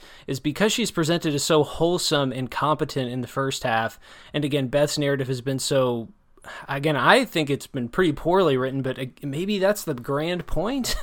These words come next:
<laughs> is that in the end it'll be like, "See how I deceived you with, she seemed like such a judgmental, you know, pompous asshole, basically. Like, look at how she's actually really empathetic." Or perhaps, again, like, super intelligent or sees three moves ahead and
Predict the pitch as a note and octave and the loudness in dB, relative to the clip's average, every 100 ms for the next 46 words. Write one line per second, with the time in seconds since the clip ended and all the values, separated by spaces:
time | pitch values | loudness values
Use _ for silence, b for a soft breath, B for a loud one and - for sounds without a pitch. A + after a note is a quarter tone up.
0 | A3+ - - A#3+ D3+ C#3+ D3+ D3 C#3+ C#3+ | 0 0 -8 -2 -2 0 0 2 2 2
1 | D#3 D3+ C#3 C3 C3+ B2 B2 - D#3 D3+ | 2 2 2 2 0 0 -2 0 2 4
2 | C#3+ C3+ C3+ - C#3+ C#3 C#3 C#3 B2 A#2 | 4 2 -2 -4 -4 -2 0 0 0 -4
3 | - B B - D3 E3+ D#3 D3 C#3 C#3+ | -10 B B -6 -2 2 2 2 0 -2
4 | C#3 A#2+ - C3+ B2+ C3 B2+ C#3+ C3+ B2+ | -2 -2 0 0 -2 -4 0 2 4 2
5 | B2 - b b b - C3 A2+ G#2+ A2 | 0 -4 b b b -6 -2 0 -2 -4
6 | - C#3+ B2+ B2 C3+ C3 - - - - | -2 2 2 2 -4 -4 -8 -10 -12 -12
7 | - - C#3 - A2 A#2 - C#3+ C#3+ D3 | -12 -12 -12 -10 -6 -2 2 4 4 2
8 | D3 D3+ D#3+ C#3+ D3+ D#3 D#3 - A#2+ - | 2 0 0 0 0 0 0 -2 -4 -6
9 | B2+ C#3 C3 A2+ B2+ B2+ - A#2+ A#2 - | -6 -2 -2 0 0 0 -4 -4 -4 -2
10 | D3 C3 B2 B2+ B2+ B2 C3 - B2 B2+ | -2 -2 -2 0 0 -2 -4 -4 -4 -4
11 | A#2+ - B - F#3 G3+ G3 - D#3 C#3+ | -6 -12 B 2 4 6 6 4 2 0
12 | A2+ - - D#3+ D3 C#3 B2+ D3+ C#3 C3 | -2 -6 -2 0 2 0 4 4 4 2
13 | C3 A#2+ - C#3 C3+ C#3 C3+ C3+ B2+ B2+ | -2 -4 -4 -4 -4 -4 -2 -2 -4 -4
14 | A#2+ B2+ B2+ A#2+ G#2+ A2+ | -2 0 0 -2 -4 -8